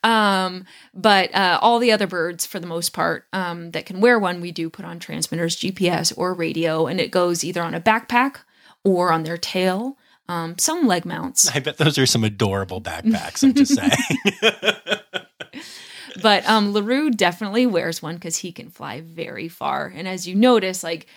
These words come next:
Speaker 1: there's rocks, there's hills, and it interrupts the signal. So, like,
Speaker 2: <laughs>
Speaker 1: that hill that you saw just, like, up here,
Speaker 2: Mm-hmm.
Speaker 1: um, it is straight up, and it's about two to four hundred feet in some places.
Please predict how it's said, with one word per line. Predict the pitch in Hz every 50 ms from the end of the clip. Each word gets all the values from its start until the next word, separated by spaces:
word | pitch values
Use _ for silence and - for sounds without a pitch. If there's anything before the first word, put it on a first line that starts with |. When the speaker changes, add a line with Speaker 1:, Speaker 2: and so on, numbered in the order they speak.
| _ _
Speaker 1:
there's | - 156 170 170 175 196
rocks, | 220 226 208 208 208 -
there's | - 165 160 165 -
hills, | - 196 185 175 175 185 165 170
and | 165 180
it | 170 - -
interrupts | - 170 165 156 107 - - -
the | - 160
signal. | - - - - - - 139 85 98 135 - _ _ _ - _ _
So, | - - - 175 175 170
like, | 165 160 160 156 147
Speaker 2:
<laughs> | - - 190 175
Speaker 1:
that | 196 196 - -
hill | 202 190 - 196 190 202 214 214
that | 214 - -
you | 196 190 185
saw | - - 180 175 180 180 185 202 202
just, | 190 185 185 185 190
like, | 170 170 -
up | 143 160 165 -
here, | - 196 185 190 214 269 349 370
Speaker 2:
Mm-hmm. | 139 135 135 139 135 160 208 - 294
Speaker 1:
um, | 294 285 180 180 165 -
it | _ 214 202
is | 208 196 190 -
straight | - - - - - - - 160 160 170 196 208 233 - - _ _
up, | - 160 117 - 247 - - _ _ _ _ _ _ _ _ -
and | 190 185 175 170
it's | 165 147 -
about | 170 165 175 170 175 175 - - - - - _ _ -
two | - - - 262 254 254 262 277 277 285 285
to | 277 - 220
four | 196 - - 185 175 180 185
hundred | 196 202 190 196 190 185
feet | - - 175 175 - -
in | - 190 180
some | 170 - 175 175 175
places. | 175 - - 170 170 - - 220 254 294 320 311 -